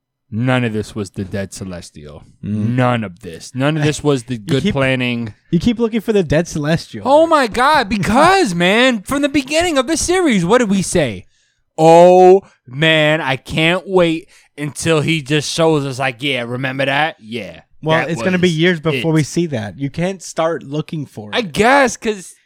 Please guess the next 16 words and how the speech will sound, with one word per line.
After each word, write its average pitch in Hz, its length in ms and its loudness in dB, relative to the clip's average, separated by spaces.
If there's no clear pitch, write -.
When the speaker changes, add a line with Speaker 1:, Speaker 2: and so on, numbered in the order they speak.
Speaker 2:
It's - 160 -10
Speaker 1:
if 160 60 -4
Speaker 2:
not 185 160 4
Speaker 1:
he 208 60 6
Speaker 2:
gonna 190 100 6
be 175 40 -4
Speaker 1:
comes 294 260 0
back, 294 540 -4
Speaker 2:
You're, 175 320 0
he 151 340 -2
will 117 200 -2
come 101 200 -12
back. - 280 -20
Speaker 1:
what 262 120 -2
if 247 200 -4
Image 196 320 -6